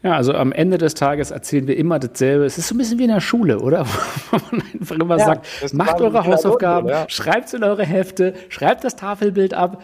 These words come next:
Speaker 1: Ja, das ist alles prüfungsrelevant.“ Also im Endeffekt, alles, was hier im Podcast gesagt wird,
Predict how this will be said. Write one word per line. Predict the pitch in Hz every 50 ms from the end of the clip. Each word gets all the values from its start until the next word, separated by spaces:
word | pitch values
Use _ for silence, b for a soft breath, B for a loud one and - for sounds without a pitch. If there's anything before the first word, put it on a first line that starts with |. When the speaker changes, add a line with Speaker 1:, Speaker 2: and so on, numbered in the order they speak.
| B B
Speaker 1:
Ja, | 120 123 127 -
das | 240 233 180
ist | 214 220 -
alles | 180 170 196 190 190
prüfungsrelevant.“ | - 202 175 180 185 185 185 - 180 175 175 156 156 156 156 165 170 - B B B B
Also | 165 170 170 196
im | 196 220
Endeffekt, | 240 247 240 - 202 190 -
alles, | - 208 247 254 233 - 202
was | 185 -
hier | - 196 190
im | 180
Podcast | - 185 190 - - 185 151 -
gesagt | - 143 135 131 143 139 -
wird, | 151 131